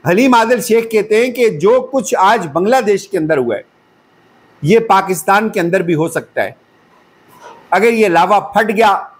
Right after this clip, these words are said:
तो सबको उखाड़ के ले जाएगा, लिहाजा आंखें खोलें। शेर अफजल मरवत हैरान कुन तौर पर आज, आ, वो भी, आ, वहाँ पे पहुँचे और जो लोग वहाँ पे मौजूद हैं, जो वो बता रहे हैं,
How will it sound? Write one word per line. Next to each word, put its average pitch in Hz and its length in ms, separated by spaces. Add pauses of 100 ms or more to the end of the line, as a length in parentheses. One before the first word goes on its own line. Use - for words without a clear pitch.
(360)
तो 185 60
सबको 214 640
उखाड़ 180 440
के 175 240
ले 151 300
जाएगा, 135 580 (320)
लिहाजा 160 320
आंखें 156 500
खोलें। 127 320 (460)
शेर 247 220
अफजल 208 280
मरवत 190 300
हैरान 160 280
कुन 170 200
तौर 151 140
पर 147 160
आज, 147 280 (420)
आ, 143 140
वो 160 200
भी, 190 300 (380)
आ, 131 60
वहाँ 147 240
पे 160 160
पहुँचे 139 500 (840)
और 175 360 (240)
जो 156 240
लोग 214 580 (180)
वहाँ 165 200
पे 214 140
मौजूद 170 340
हैं, 185 100
जो 190 100
वो 180 140
बता 175 260
रहे 104 100
हैं, 90 100